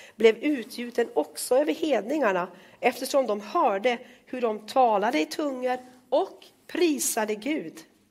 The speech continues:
Och de döptes sedan i vatten.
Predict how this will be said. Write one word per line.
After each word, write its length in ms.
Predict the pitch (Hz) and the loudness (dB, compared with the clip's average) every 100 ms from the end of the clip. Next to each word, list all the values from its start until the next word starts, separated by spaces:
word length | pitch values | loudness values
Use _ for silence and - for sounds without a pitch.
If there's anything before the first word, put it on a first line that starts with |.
| _ _ _ _ - | _ _ _ _ -8
Och 100 | 196 | -6
de 180 | 202 | -4
döptes 440 | 196 240 226 - 208 | -2 -2 -4 -6 -4
sedan 520 | - 190 180 180 180 - | -2 -2 -2 -4 -6 -6
i 80 | |
vatten. 560 | 185 170 - - 165 | -6 -6 -10 -14 -14